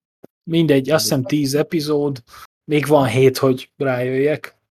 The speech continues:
Speaker 2: Hát kicsit, kicsit javul egy idő után a helyzet, amikor már így elkezdnek úgy történni dolgok, hogy nem mindenki teljesen idióta, de az elején az tényleg az engem felcseszett.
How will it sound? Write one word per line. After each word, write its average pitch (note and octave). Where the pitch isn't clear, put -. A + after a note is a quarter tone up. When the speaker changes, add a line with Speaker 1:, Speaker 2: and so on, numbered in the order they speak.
Speaker 2:
Hát A3
kicsit, F#3
kicsit G#3+
javul F#3
egy G3+
idő F#3+
után F#3+
a F3
helyzet, G3
amikor D#3
már D3
így D3
elkezdnek D3+
úgy D#3
történni D3+
dolgok, D3
hogy C#3
nem C3+
mindenki E3
teljesen E3+
idióta, F3
de D3
az D3+
elején E3+
az E3+
tényleg A#2+
az B2+
engem C#3
felcseszett. -